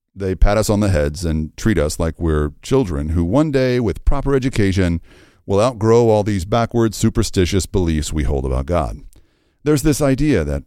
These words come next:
one day God will finally die in our imaginations, secular materialism will triumph at last,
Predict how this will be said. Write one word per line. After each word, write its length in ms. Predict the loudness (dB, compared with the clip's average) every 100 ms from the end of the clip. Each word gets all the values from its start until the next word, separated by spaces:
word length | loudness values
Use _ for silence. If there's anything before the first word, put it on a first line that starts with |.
| -10
one 400 | -8 -2 0 0
day 200 | 0 0
God 280 | 0 0 0
will 160 | -2
finally 540 | -4 -4 0 2 2 2
die 380 | 2 2 0 -2
in 260 | -4 -4
our 100 | -2
imaginations, 840 | -2 -4 -4 -2 -2 0 -2 -2 -8
secular 480 | -6 -6 -4 -2 -2
materialism 720 | -4 -2 0 2 2 2 0
will 140 | 0 -4
triumph 540 | -4 -2 0 0 0
at 100 | 0
last, 480 | 2 2 0 -2